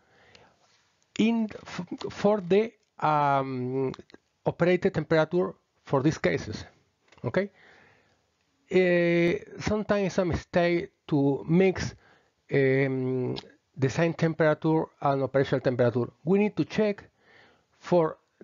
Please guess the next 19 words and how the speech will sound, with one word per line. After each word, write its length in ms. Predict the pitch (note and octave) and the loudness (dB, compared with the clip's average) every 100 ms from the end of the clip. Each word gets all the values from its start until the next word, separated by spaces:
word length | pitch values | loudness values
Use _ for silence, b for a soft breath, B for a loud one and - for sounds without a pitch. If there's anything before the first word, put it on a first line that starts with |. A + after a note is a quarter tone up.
| C3 | -4
the 100 | A#2+ | -4
force 400 | - F#3+ F#3+ - | -2 0 0 0
that 140 | C3+ | -2
we 180 | C3+ D3+ | 2 2
ana-, 260 | D#3 D3 D3+ - | 2 2 0 2
are, 240 | C#3 D3 | 0 2
are 240 | D3 D3+ - | -2 -4 -6
analyzing. 520 | - C3+ D3 C#3+ D3+ D#3+ - b b b b - | -2 2 2 0 -2 -6 -14 b b b b -2
We 180 | C#3+ | 2
need 220 | D#3 D#3+ - | 4 2 0
to 180 | D3+ - - | -4 -4 -16
check 280 | - F3+ F#3 - - _ _ _ _ | -2 0 0 -4 -20 _ _ _ _
for 420 | - F#3+ G3+ A3 _ D#3 | -4 0 0 -4 _ -4
the, 300 | B2+ D#3+ - _ _ _ _ _ - | -2 -2 -4 _ _ _ _ _ -2
uh, 720 | B2 B2 A#2+ A#2+ A#2 A#2 A#2 - | 0 2 2 2 2 2 2 0
temp-, 220 | - D#3 - _ _ | -2 -2 -4 _ _
uh, 420 | C3+ B2+ A#2+ A#2 A2+ - _ - - _ | 0 2 2 0 -2 -6 _ -20 -20 _
stress 580 | A#2 - F3 F#3 G3+ - _ _ _ _ _ _ _ _ _ _ - | -6 -4 0 2 0 -6 _ _ _ _ _ _ _ _ _ _ -4
at 120 | C#3 | -4